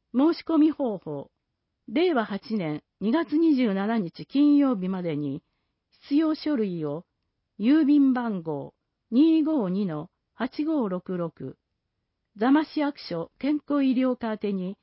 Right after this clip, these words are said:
書き留めで郵送、必着、または直接担当へ。担当は健康医療課、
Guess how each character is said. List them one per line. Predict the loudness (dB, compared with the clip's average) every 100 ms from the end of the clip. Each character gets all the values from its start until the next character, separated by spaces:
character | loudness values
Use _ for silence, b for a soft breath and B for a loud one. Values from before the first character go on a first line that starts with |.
| _ _ _ _
書 | -10
き | -8
留 | -2 0 2
め |
で | 0
郵 | 0 -2 -4
送、 | -6 -6 -8 -14 _ _ _ _
必 | -12 -12
着、 | -10 -10 -10 -14 -14 _ _ _ _
ま | -6
た | -4 -2
は | -2 -4 _ -10
直 | -10 -6
接 | -8 -6
担 | -8 -8 -6
当 | -8 -6
へ。 | -8 -12 _ _ _ _ _ _ _ _ _ _ _ _ _ _
担 | 0 0
当 | 0 -2 -2
は | -2 -4 -8 _ _
健 | -2 0
康 | 0 -2
医 | 0
療 | -2 -2 -4
課、 | -6 -8 -10